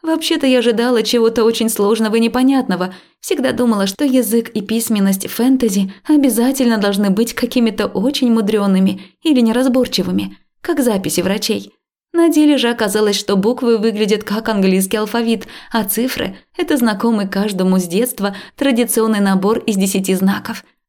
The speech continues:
Даже поймала себя на мысли, что разочарована. Авила же, напротив, была очень воодушевлена. В ее представлении я очень быстро все схватываю. Она же не знает о моем притворстве.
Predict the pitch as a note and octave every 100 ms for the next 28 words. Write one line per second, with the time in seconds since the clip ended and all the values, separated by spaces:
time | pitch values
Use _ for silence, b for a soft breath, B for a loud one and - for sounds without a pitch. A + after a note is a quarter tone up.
0 | _ D#4+ D#4 C#4 C4 G#3+ G3+ G#3 F#3+ F#3+
1 | F#3+ F#3 F#3+ A#3 A3 F#3+ B B - -
2 | D4+ A#3+ F#3+ F#3+ F3+ F3+ F#3 G3 G3 -
3 | _ _ _ _ _ _ _ _ _ -
4 | D4+ D4 B3+ A#3 A3 G3+ F#3+ A3+ A3+ A#3
5 | - b G3+ G#3+ F#3+ G3 F#3 A#3 A#3+ G3
6 | F3+ F#3 F#3+ F#3 F#3 F3+ b b _ A#3+
7 | A#3+ A3 G3 G3+ G#3 G3 G3 A#3+ A3 G3+
8 | G3 B C#4+ C#4+ C4+ B3+ G3+ G3+ B3+ B3+
9 | B3+ B3+ - C4 C4 F#3 F3 F3+ B _
10 | _ C#4+ C#4+ C4+ A3+ G#3+ G3 B3 D4+ -
11 | F3+ E3+ E3 A#3 A#3 A#3+ G#3+ - F#3+